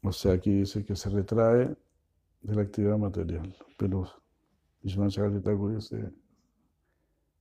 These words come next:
dice lo contrario. <laughs> Se retrae de la forma del Señor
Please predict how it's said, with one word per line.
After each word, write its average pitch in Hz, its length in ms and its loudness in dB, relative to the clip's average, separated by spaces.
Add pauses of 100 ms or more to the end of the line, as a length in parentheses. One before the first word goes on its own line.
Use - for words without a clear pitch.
(140)
dice 113 260 2
lo 104 120 4
contrario. 90 540 -6 (200)
<laughs> 156 340 6 (920)
Se 107 260 6
retrae 120 560 12
de 113 60 12
la 104 120 6
forma 123 460 10
del 92 160 -2
Señor - 340 -14